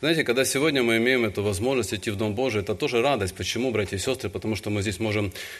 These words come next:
услышать Слово Божие, мы можем поклониться, мы можем вместе собраться, чтобы прославить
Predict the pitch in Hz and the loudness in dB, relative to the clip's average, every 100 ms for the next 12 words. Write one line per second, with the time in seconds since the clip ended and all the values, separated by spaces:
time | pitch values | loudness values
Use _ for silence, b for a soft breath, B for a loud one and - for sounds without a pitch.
0 | B - - 151 160 - 143 139 117 113 | B -6 -2 -2 -2 2 2 4 2 2
1 | 107 101 104 104 98 92 95 110 117 139 | 2 0 0 0 -2 -2 -4 -2 0 0
2 | 139 131 - B 110 104 104 113 107 98 | 0 -4 -4 B -2 0 2 0 0 -4
3 | - 101 123 131 135 - 101 101 92 B | -4 0 0 0 -4 -4 -2 0 -2 B
4 | B 98 92 113 104 95 90 | B -4 0 2 2 0 -2